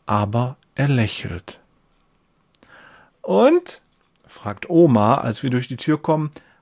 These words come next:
"Habt ihr die Brille?" Opa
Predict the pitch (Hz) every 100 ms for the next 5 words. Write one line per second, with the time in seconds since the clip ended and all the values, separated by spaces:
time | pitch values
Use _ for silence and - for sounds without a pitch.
0 | _ _ - 233 262 247 240 208 214 294
1 | 339 330 _ _ _ _ _ _ _ _
2 | - 120 - 131 151 123